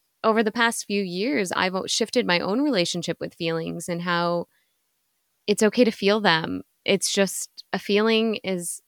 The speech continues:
an emotion is energy in motion. So the more we repress, repress, repress,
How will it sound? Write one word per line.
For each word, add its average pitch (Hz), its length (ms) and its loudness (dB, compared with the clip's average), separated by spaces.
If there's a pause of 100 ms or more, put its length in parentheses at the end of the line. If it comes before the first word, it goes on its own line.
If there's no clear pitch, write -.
an 202 100 0
emotion 202 640 4
is 180 160 -6
energy 175 480 -2
in 170 140 -2
motion. - 640 -10 (720)
So 175 500 0 (240)
the 185 100 0
more 214 300 4
we 196 440 -2 (140)
repress, 190 440 -2
repress, 175 480 -4
repress, 247 840 -2